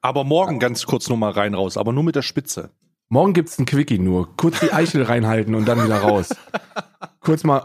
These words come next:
Speaker 2: kurz mal Hallo sagen, reingucken und dann direkt wieder raus, ne? Ähm,
Speaker 1: Ja.
Speaker 2: weil dann, dann zählt es auch nicht. Wobei, dann zählt es halt wirklich nicht, ne? Wir gucken,
Speaker 1: Mhm.
Speaker 2: wir gucken, äh, was sich entwickelt. Vielleicht hat ja die, die World Wide Web, ähm,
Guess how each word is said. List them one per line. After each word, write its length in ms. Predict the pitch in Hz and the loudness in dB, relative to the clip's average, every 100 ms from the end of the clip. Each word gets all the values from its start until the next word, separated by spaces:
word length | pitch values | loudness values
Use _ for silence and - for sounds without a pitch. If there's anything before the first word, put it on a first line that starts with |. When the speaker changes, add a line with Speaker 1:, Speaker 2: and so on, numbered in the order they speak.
| 131 | -2
Speaker 2:
kurz 220 | 160 160 | -2 2
mal 160 | 160 | 2
Hallo 180 | 139 165 | 4 4
sagen, 420 | 156 156 160 156 | 4 4 4 2
reingucken 500 | 139 135 156 170 160 143 | 2 2 2 2 2 2
und 80 | |
dann 200 | 131 127 | 4 2
direkt 280 | 120 123 131 | 2 0 0
wieder 140 | 127 113 | 0 2
raus, 340 | 104 98 85 | 4 2 2
ne? 220 | 95 107 123 - - _ _ - | 0 0 0 -8 -20 _ _ -4
Ähm, 440 | 98 92 90 87 85 | 0 2 2 0 -2
Speaker 1:
Ja. 120 | 104 | 0
Speaker 2:
weil 100 | 110 | 2
dann, 160 | 110 104 | 2 0
dann 180 | - 120 | 0 0
zählt 240 | - 139 113 | 2 2 2
es 100 | 95 | 0
auch 160 | 80 | -2
nicht. 280 | 80 76 - - | -2 -4 -8 -6
Wobei, 240 | 101 113 | -2 0
dann 160 | 131 127 | 0 0
zählt 180 | 139 | 0
es 140 | 127 127 | 0 0
halt 140 | 117 | 0
wirklich 240 | 113 98 82 | 0 0 -2
nicht, 180 | 76 | -2
ne? 180 | 76 107 123 - - - | -4 -4 -4 -10 -18 -6
Wir 100 | 120 | 0
gucken, 300 | 160 180 170 175 | 2 4 2 2
Speaker 1:
Mhm. 60 | 185 | 0
Speaker 2:
wir 80 | 117 | 0
gucken, 500 | - 131 123 117 113 | 0 0 2 2 0
äh, 220 | 104 101 | 0 2
was 160 | 101 101 | 2 0
sich 140 | 95 | 0
entwickelt. 480 | 98 92 110 110 104 - - _ | 0 0 0 0 0 -4 -20 _
Vielleicht 420 | - 101 107 - | -2 0 0 0
hat 160 | 110 104 | -2 0
ja 120 | 98 | 0
die, 360 | 95 92 90 | 0 0 0
die 300 | 107 104 98 | 2 4 4
World 400 | 90 98 104 113 | 4 4 4 4
Wide 340 | 104 101 95 - | 4 4 2 0
Web, 340 | 95 98 101 - - - _ | -2 0 0 -2 -18 -20 _
ähm, 480 | 104 95 92 90 117 | -2 2 4 2 0